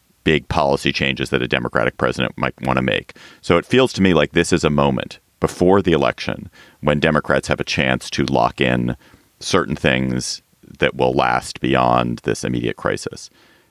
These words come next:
A, do you agree with that? B, if so, what should they try to lock in in the next few months before the election?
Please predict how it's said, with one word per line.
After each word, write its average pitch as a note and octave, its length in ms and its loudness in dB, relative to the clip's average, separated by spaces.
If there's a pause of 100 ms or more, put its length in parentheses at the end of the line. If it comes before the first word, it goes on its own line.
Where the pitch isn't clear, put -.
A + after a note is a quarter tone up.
(480)
A, G2+ 180 4
do F2+ 100 2
you E2+ 60 6
agree D#2+ 160 2
with D2+ 120 2
that? B1+ 280 0
B, D2+ 320 4
if - 200 -6
so, D#2+ 480 4
what D#2+ 380 -2
should D#2+ 200 -4
they C#2+ 100 2
try C2+ 240 -2
to C2+ 60 0
lock B1+ 280 0
in B1 240 -2
in B1+ 100 -6
the B1+ 80 -4
next A#1 220 -8
few C2 140 -8
months A#1+ 280 -6
before B1 320 -4
the - 140 -8
election? - 320 -12